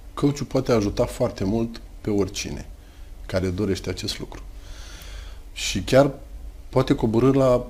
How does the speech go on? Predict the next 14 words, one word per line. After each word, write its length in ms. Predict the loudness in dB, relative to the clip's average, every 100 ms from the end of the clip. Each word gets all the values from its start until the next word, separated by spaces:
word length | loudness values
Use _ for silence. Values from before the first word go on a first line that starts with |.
| -12 -16
un 120 | 0 4
nivel 260 | 4 4
mai 260 | 4 4 2
jos. 480 | 2 -2 -4 -8 -6
Deci 240 | -4 -2
nu 300 | 0 2 4
la 440 | 4 6 4 2 -4 -10
middle 380 | -2 2 6 6
management, 560 | 6 4 4 4 2
ci 80 | 0
poate 280 | 0 2 2
coborî 360 | 0 0 2 0
chiar 240 | 2 2
la 400 | 4 2 2 -2